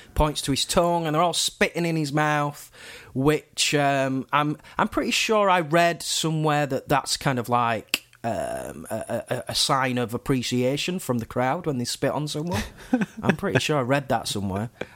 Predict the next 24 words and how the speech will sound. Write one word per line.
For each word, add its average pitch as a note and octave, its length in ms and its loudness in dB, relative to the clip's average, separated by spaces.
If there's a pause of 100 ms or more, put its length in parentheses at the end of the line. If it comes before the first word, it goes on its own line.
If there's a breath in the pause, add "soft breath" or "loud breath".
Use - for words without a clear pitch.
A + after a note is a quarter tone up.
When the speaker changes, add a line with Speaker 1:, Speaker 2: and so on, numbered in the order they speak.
Speaker 1:
Um, A#2+ 320 2
but A#2+ 140 -2
Mike C3+ 240 2
Patton B2 240 0
obviously B2 240 -2
takes - 260 -2
it A2 100 -4
to B2 140 0
another A2+ 240 0
level, A2 480 0
and G#2+ 360 -2
they G#2+ 100 -2
spit - 240 -2
in G2 80 -4
his G#2 160 -4
mouth A#2 400 -2
and G#2 100 -2
in G2 80 -2
his G2 280 -4
eyes A#2 520 -2
and G2 260 -4 (280 loud breath)
all A#2 300 2
over A2 360 -2
him. G#2+ 140 -4